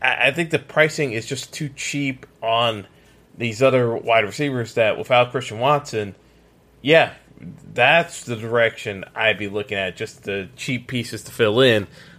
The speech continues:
But I, I don't love this game overall. I think it plays tight. I don't necessarily think it's, it's a shootout. But, um, yeah, that, that's kinda where I'm at. And then, you know,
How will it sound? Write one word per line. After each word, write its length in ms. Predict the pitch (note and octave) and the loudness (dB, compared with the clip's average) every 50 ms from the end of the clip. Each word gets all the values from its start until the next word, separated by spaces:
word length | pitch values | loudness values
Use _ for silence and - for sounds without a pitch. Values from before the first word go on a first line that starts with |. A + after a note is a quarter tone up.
| - - - | -18 0 2
But 280 | A#2 A2+ A2 - - _ _ _ _ - | 4 4 4 2 -2 _ _ _ _ -4
I, 280 | A#2 B2+ C3+ C#3 C3+ - | 0 2 4 4 2 2
I 120 | - A#2+ C3 | 2 2 2
don't 200 | C3+ C3+ - - _ _ | 2 2 0 -4 _ _
love 320 | - A2+ A#2+ A#2+ A#2+ A#2+ G#2 | -8 -4 0 0 0 0 -2
this 220 | A2+ A2+ - - | -6 -8 -8 -6
game 380 | - B2 A#2 A2 A2 G#2 - - - | -4 -4 -2 -2 -4 -6 -8 -8 -10
overall. 640 | G2 F#2+ E2 F#2 G2 A2 C3 C3+ C#3 C#3 - - | -10 -8 -6 -2 2 4 4 6 6 4 2 0
I 60 | - F#2 | -4 -8
think 220 | - G#2+ G#2 G2+ | -8 -8 -8 -8
it 80 | F2 - | -8 -6
plays 240 | G#2 F#2+ F#2 - - | -6 -6 -6 -8 -6
tight. 500 | - - B2+ B2+ C3 C3 B2+ A2+ - _ _ _ _ _ _ _ _ _ _ _ _ | -2 2 4 4 4 4 2 0 -4 _ _ _ _ _ _ _ _ _ _ _ _
I 80 | - A2+ | -4 -2
don't 180 | A#2 A#2 G#2 G#2 | -2 -2 -2 -4
necessarily 400 | A#2 G#2+ - - A#2 G#2+ G#2 F#2+ | -6 -4 -2 -2 -2 -2 -2 -4
think 260 | - A#2+ A2+ - - | -4 -6 -6 -4 -6
it's, 260 | F#2+ F2 - - - - _ - _ _ _ | -8 -8 -10 -14 -14 -16 _ -20 _ _ _
it's 160 | - A#2 - - | -16 -14 -12 -14
a 60 | F2+ | -14
shootout. 640 | - - - C3+ C3+ C3 B2+ B2+ B2+ C3+ C3+ - - _ _ _ _ _ _ _ _ _ _ _ _ | -12 -8 -4 -2 0 4 4 4 4 4 0 -4 -8 _ _ _ _ _ _ _ _ _ _ _ _
But, 240 | - G#2+ G#2 G2+ - A2 | -4 -2 -2 -2 -2 -2
um, 440 | G#2+ G#2 G#2 G2+ G2+ F#2+ F2+ D#2+ - _ _ - | -2 0 -2 -2 -4 -6 -10 -14 -18 _ _ 2
yeah, 200 | C#3 D3 B2 - - _ _ _ _ _ _ _ | 2 2 2 0 -4 _ _ _ _ _ _ _
that, 200 | - A2+ A#2 - | -2 -2 -2 0
that's 320 | - A#2+ B2 B2+ B2 - - | 0 0 0 0 -2 -6 -10
kinda 280 | - - C3+ B2+ B2 | -8 -4 -4 -2 -2
where 180 | A#2+ B2 B2 A#2+ | -2 0 0 0
I'm 120 | A#2+ B2+ | 0 2
at. 260 | C3+ C3 B2+ A2 - _ _ - _ _ _ - | 2 2 2 0 -4 _ _ -20 _ _ _ -8
And 140 | - A#2+ | -2 2
then, 320 | B2+ B2+ B2+ A#2+ A#2+ - - _ _ - | 4 4 4 2 0 -6 -10 _ _ -4
you 100 | C3+ A#2 | -2 -2
know, 160 | F#2 - | -2 -4